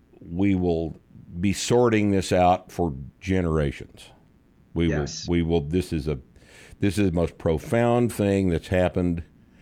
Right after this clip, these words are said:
Speaker 1: uh, certainly over the past couple of hundred years. This is, uh, and, and it's, it's, it's profound in that it is powered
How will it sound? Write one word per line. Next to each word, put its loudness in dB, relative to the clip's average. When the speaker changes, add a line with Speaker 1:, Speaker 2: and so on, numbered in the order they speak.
Speaker 1:
uh, 2
certainly 2
over 2
the -6
past 0
couple -2
of -6
hundred -4
years. -4
This -6
is, -6
uh, -6
and, 2
and 2
it's, -2
it's, -4
it's -6
profound 2
in 0
that 2
it -2
is -2
powered 4